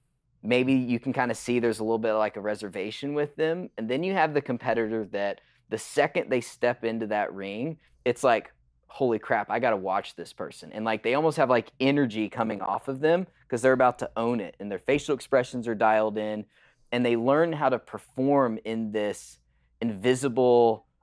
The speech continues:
opponent fight kind of way that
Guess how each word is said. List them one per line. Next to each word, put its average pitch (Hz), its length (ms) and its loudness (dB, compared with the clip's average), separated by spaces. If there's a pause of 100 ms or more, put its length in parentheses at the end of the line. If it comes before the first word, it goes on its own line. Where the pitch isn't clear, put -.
opponent 120 600 -2
fight 117 360 2
kind 113 300 -4
of 92 140 -8
way 127 520 2 (260)
that 117 380 0